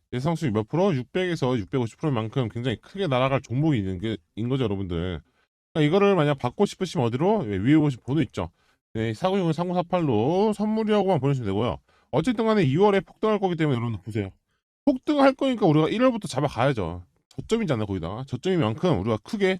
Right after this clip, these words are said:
날아갈 거니까 언제? 지금 잡아보자. 오늘 일월 십팔 일부터요, 여러분들. 잡아보셔가지고 우리가 주가 끝까지 날아갈 때까지 제이스가 또 함께 할 거니까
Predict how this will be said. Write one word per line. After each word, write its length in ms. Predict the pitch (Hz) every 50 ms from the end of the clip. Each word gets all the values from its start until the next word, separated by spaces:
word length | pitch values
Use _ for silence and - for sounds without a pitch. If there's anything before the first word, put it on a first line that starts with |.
| _
날아갈 320 | - 117 131 127 - 110 -
거니까 360 | - 180 160 143 120 127 123
언제? 380 | 101 104 117 147 190 214 214 208 -
지금 240 | - - 151 170 -
잡아보자. 340 | - 131 139 117 104 95
오늘 340 | 90 92 117 147 180 202 -
일월 220 | - 202 196 196 185
십팔 320 | - 202 - - - 196
일부터요, 340 | 240 214 185 - - 117 98
여러분들. 300 | 90 87 85 80 71 69 - _ - - - _ _ _ _
잡아보셔가지고 640 | - 175 180 143 160 160 214 214 214 202 185 190 170
우리가 180 | 135 135 135
주가 320 | 135 - 113 - - 143 135
끝까지 240 | - - - 113 107
날아갈 260 | 107 117 151 151 156
때까지 360 | 143 143 139 131 127 135 123
제이스가 300 | - 127 143 147 - 139
또 180 | - 139 110 90 - _ _ _ _ _ _ -
함께 500 | 247 247 240 220 - - 254 240 240 226
할 220 | 220 190 226 214
거니까 520 | - - 220 202 170 135 - 185 175 127